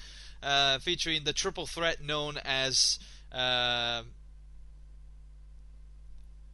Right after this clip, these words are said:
Earth Gear Main, I think. <laughs> Nah, it's, uh, obviously, uh, Earth Art,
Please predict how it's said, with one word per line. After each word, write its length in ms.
Earth 960
Gear 1120
Main, 520
I 160
think. 480
<laughs> 280
Nah, 260
it's, 220
uh, 300
obviously, 380
uh, 380
Earth 240
Art, 240